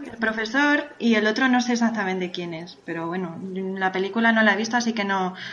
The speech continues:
no puedo definir exactamente de qué escena se trata. Pero bueno, cualquiera que sepa más o menos My Fa-, My Fair Lady y de qué va, lo re-, lo puede reconocer.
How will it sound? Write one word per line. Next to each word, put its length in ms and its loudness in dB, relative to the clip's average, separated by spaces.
no 140 -4
puedo 180 4
definir 480 0
exactamente 540 -4
de 100 0
qué 80 -4
escena 280 -4
se 120 -10
trata. 420 -12
Pero 140 -8
bueno, 360 -6
cualquiera 380 0
que 100 -4
sepa 200 -2
más 220 0
o 20 -4
menos 240 -2
My 120 -2
Fa-, 200 -4
My 220 -2
Fair 180 -2
Lady 300 -2
y 40 0
de 140 -2
qué 120 -4
va, 260 -2
lo 80 0
re-, 160 -2
lo 160 -4
puede 180 -2
reconocer. 580 -8